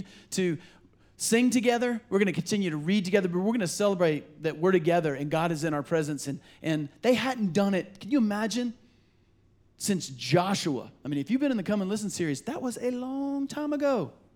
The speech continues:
And they're doing this, they're, they're built, they're, they're, people were literally, that were in Jerusalem, were putting tents on top of their houses, not staying in their house and staying on the tent. I mean, it was like a big hippie movement.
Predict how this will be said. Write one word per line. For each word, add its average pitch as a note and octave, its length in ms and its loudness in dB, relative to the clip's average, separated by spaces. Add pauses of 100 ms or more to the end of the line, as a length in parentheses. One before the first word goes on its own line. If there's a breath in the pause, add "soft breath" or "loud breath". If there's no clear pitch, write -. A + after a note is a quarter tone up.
(1200)
And E3+ 160 0
they're F3 100 4
doing G#3 380 2
this, F3 340 -2
they're, D#3 160 0
they're D3+ 180 -4
built, E3+ 260 2
they're, F3 180 0
they're, F3 200 -2
people B3 480 0
were A3+ 100 4
literally, A3 400 6
that F#3 160 4
were F3+ 120 0
in B3 200 4
Jerusalem, G3 500 2
were E3+ 180 4 (200 loud breath)
putting A#3 280 4
tents A3+ 300 2
on G3 120 2
top F#3 220 4
of F#3 60 0
their E3+ 100 4
houses, D#3+ 420 2
not F#3+ 260 -2
staying A3 300 0
in G3 80 -2
their E3+ 100 -2
house E3 260 -2
and D3+ 60 -8
staying F3 280 0
on D#3+ 100 -2
the D3+ 60 -4
tent. D#3+ 300 -4 (460 soft breath)
I - 60 -4
mean, F#3 120 0
it C4+ 80 0
was B3 140 -2
like B3 180 -2
a G#3 60 -2
big A#3 360 0
hippie C4 340 2
movement. A3 380 0